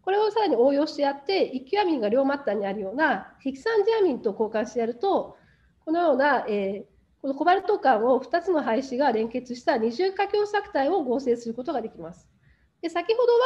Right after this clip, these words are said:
はアニオンが上下にキャップされていましたが、この場合は配子が二となります。それによって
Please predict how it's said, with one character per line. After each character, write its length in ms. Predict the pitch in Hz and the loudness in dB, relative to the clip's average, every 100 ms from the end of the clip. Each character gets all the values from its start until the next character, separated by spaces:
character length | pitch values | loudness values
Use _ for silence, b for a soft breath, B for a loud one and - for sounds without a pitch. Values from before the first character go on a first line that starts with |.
| 508 | 4
は 240 | - - 277 | 4 0 0
ア 40 | |
ニ 160 | 330 370 | 2 2
オ 100 | 381 | 2
ン 60 | |
が 240 | 381 427 247 | 2 2 2
上 180 | 311 | 0
下 100 | 247 | 2
に 200 | 202 180 | 0 -2
キ 200 | - - | -10 -8
ャ 60 | 240 | -8
ッ 60 | 233 | -6
プ 80 | |
さ 120 | 233 214 | -4 -4
れ 80 | |
て 120 | 214 226 | -2 -2
い 80 | |
ま 140 | 220 220 | -2 -4
し 40 | |
た 140 | - 277 | -4 -2
が、 160 | 349 | -2
こ 100 | 311 | 0
の 100 | 349 | 0
場 100 | 403 | 4
合 100 | 392 | 4
は 60 | 359 | 4
配 220 | 349 427 | 2 2
子 140 | 453 | 2
が 220 | 330 226 - | -2 -4 -6
二 180 | - 208 | -8 -6
と 140 | 262 | -4
な 80 | 202 | -4
り 100 | 185 | -4
ま 140 | 180 | -8
す。 180 | 190 _ - _ _ _ _ _ | -12 _ -20 _ _ _ _ _
そ 140 | 370 | 0
れ 100 | 427 | 4
に 80 | 440 | 6
よ 80 | 453 | 4
っ 140 | 453 480 440 | 2 4 4
て 240 | 214 - | 2 -2